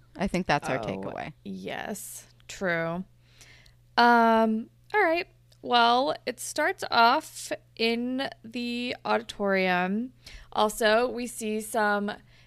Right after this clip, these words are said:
Speaker 2: Degrassi drama branded, like, boxes and stuff, and I got excited. Um, also,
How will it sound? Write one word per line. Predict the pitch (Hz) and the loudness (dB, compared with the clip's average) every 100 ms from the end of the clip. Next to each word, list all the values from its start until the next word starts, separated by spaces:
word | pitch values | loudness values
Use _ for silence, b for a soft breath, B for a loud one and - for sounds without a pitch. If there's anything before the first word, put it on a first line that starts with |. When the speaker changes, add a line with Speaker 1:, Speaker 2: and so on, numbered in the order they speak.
| _ | _
Speaker 2:
Degrassi | - 220 208 208 240 220 | -6 0 2 0 -4 -8
drama | 214 202 202 208 202 | -2 2 2 2 0
branded, | 190 196 190 190 196 196 190 190 - - | -2 -4 -2 -2 -2 0 0 -2 -6 -10
like, | 196 190 190 - - - - _ - - | -6 -6 -6 -14 -20 -20 -20 _ -20 -6
boxes | 208 185 190 - 185 180 | -2 -2 -2 -6 -6 -6
and | 185 185 | -10 -10
stuff, | - - 180 | -4 -4 -4
and | 175 | -8
I | 170 | -6
got | 165 160 | -4 -6
excited. | 165 - 131 156 180 214 B B B B B _ - _ | -6 -8 -6 -4 -4 -4 B B B B B _ -20 _
Um, | 226 214 208 208 202 202 208 - b b b b _ - | 4 6 6 4 2 0 -4 -6 b b b b _ 2
also, | 285 339 - | 4 6 6